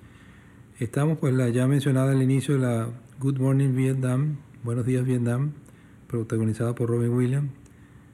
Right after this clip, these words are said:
Tenemos Apocalipsis Ahora, Apocalypse Now, protagonizada entre otras por Marlon Brando.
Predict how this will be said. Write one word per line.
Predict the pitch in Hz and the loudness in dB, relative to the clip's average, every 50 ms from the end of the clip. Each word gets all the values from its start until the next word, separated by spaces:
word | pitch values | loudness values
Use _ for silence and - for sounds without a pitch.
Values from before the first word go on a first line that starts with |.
| - - - - | -20 -20 -10 -6
Tenemos | - 117 117 123 127 127 113 - | -2 0 0 2 0 0 0 -2
Apocalipsis | - 120 110 120 110 - 117 127 139 139 - 147 - | -4 -2 -2 -2 0 0 0 0 0 0 -2 -4 -2
Ahora, | 147 135 131 131 127 131 139 143 131 - - - - | 0 2 2 2 2 2 0 -2 -4 -8 -12 -12 -12
Apocalypse | 117 - 127 123 - 127 131 131 - - - - 131 | -8 -6 -6 -4 -2 0 -2 -2 -4 -8 -10 -6 -4
Now, | 123 120 117 120 131 139 135 - - - - - - - - - | -2 0 0 0 -2 -2 -4 -8 -14 -20 -20 -20 -20 -20 -20 -16
protagonizada | - - 113 110 117 113 113 110 104 - 117 113 117 | -12 -10 -8 -4 -4 -2 -2 -4 -4 -2 -2 -2 -2
entre | 120 113 123 120 | -2 -2 -2 -2
otras | 113 123 127 110 | -2 -2 -4 -4
por | - 120 110 | -4 -4 -2
Marlon | 110 110 120 120 120 127 127 123 | -2 0 0 0 0 0 0 0
Brando. | 127 123 120 117 120 123 127 | 0 0 0 0 -2 -4 -6